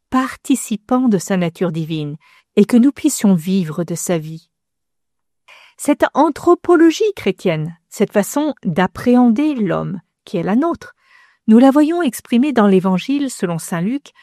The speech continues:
à propos de Jésus. Après être resté à Jérusalem à l'insu de ses parents, il redescend à Nazareth.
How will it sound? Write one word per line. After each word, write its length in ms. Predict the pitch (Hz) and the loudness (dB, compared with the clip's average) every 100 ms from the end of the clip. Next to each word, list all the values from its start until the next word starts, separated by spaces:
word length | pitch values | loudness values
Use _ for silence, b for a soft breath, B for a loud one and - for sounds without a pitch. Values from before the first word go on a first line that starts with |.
| b b | b b
à 100 | 233 | -4
propos 380 | 214 302 - 359 | -2 -4 0 2
de 100 | 262 | 2
Jésus. 480 | 165 196 160 160 147 _ _ _ _ _ _ _ _ - | 2 0 0 -8 -12 _ _ _ _ _ _ _ _ -4
Après 320 | 254 320 339 | -2 2 0
être 220 | - 320 | 2 0
resté 440 | 247 262 - 349 | 2 0 0 -2
à 120 | 330 180 | 0 0
Jérusalem 640 | 185 175 170 165 151 151 | -2 -2 -4 -4 -6 -8
à 140 | - 160 | -6 -2
l'insu 420 | 170 185 - 247 | 0 -2 -2 -2
de 100 | 175 | -2
ses 200 | - 170 | -4 -4
parents, 380 | 196 214 339 320 b b b _ - | -4 -2 -4 -6 b b b _ -2
il 160 | 269 | 0
redescend 680 | 277 330 302 233 - 330 311 - | 2 2 2 -2 -2 -4 -4 -4
à 100 | 202 | 0
Nazareth. 800 | 196 208 202 170 165 156 - | 2 2 0 -4 -6 -10 -16